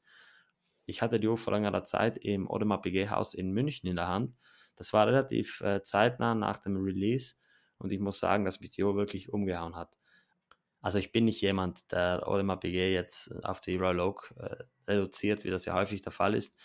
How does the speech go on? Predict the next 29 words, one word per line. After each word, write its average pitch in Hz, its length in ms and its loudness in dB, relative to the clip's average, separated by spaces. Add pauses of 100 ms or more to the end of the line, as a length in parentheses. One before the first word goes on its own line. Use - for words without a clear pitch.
(440)
Denn 98 220 2
meiner 101 220 6
Meinung 104 220 4
nach 98 340 2
hatte 98 260 2
Audemars 98 320 2
Piguet 95 360 2
einfach 95 300 -2 (160)
seine 92 420 -4
wirkliche 101 320 -4
Glanzzeit 95 800 0 (420)
vor 104 520 4 (360)
der 87 120 0
Royal 87 280 0
Oak. 85 260 -6
Denn 92 120 -4
wenn 92 60 -2
man 95 100 -2
sich 92 140 -10
da 95 120 0
mal 101 140 2
die 92 80 0
ganzen 95 300 -2
Formen 104 400 2
ansieht, 87 460 -4
jetzt - 300 -8
zum 90 120 -8
Beispiel, 92 720 -2
ähm, 87 360 -2